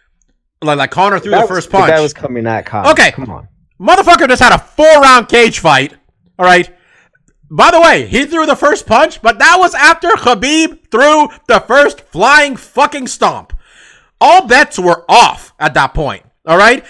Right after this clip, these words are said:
Speaker 1: The second Khabib left the cage and another dude jumped into the cage, all bets were off for that point for Conor. He gotta defend himself. All right. Khabib's out there trying to beat his team's ass. So maybe, Mark, you're right. It muddles it a little bit, but quite frankly,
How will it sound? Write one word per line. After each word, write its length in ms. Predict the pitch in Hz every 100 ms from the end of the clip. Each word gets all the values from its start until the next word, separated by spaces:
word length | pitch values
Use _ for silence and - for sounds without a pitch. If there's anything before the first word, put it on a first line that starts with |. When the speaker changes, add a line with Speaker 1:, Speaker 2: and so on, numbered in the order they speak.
| _
Speaker 1:
The 100 | 226
second 360 | - 359 403 370
Khabib 280 | 240 277 202
left 460 | 143 170 254 -
the 100 | 247
cage 480 | 240 233 254 302 - - -
and 140 | 214 214
another 460 | 185 175 254 269
dude 240 | 214 254 165
jumped 280 | 220 214
into 180 | 196 233
the 80 | 262
cage, 420 | 262 294 294 - _ _ -
all 200 | 196 277
bets 260 | 220 254 -
were 100 | 165
off 180 | 160 -
for 120 | 135
that 180 | 127 -
point 180 | 131
for 80 | 117
Conor. 260 | 123 143 104
He 80 | 202
gotta 240 | 277 156
defend 200 | 156 208
himself. 440 | 123 - 90 78 _ _ _
All 80 | 131
right. 280 | 160 170 190 _ _ _ _ _ _ -
Khabib's 320 | - 262 269
out 140 | 247
there 100 | 240
trying 160 | 208 208
to 60 | 147
beat 160 | 220
his 100 | 175
team's 260 | - 196 143
ass. 380 | 151 87 - - _ - - 143
So 280 | 233 214 - _ _ _ _ _ -
maybe, 320 | 175 302 359
Mark, 240 | 269 254 254
you're 100 | 220
right. 140 | 214
It 60 | 175
muddles 300 | 185 220 208
it 80 | 214
a 60 |
little 200 | 175 233
bit, 120 | 285 208
but 120 | 190
quite 200 | 277 359
frankly, 420 | 277 294 320 320